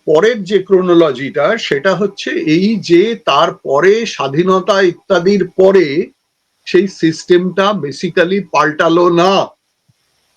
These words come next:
এবং যারা রাষ্ট্র ক্ষমতায় আছে, যারা সমতলের লোক,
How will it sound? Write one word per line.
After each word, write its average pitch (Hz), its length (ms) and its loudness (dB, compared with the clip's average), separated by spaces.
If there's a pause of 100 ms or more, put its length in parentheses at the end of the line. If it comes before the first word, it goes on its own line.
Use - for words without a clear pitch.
(180)
এবং 196 400 2
যারা 175 480 -2
রাষ্ট্র 175 400 -2
ক্ষমতায় 190 600 0
আছে, 214 560 0
যারা 160 380 0
সমতলের 180 640 0
লোক, 202 440 2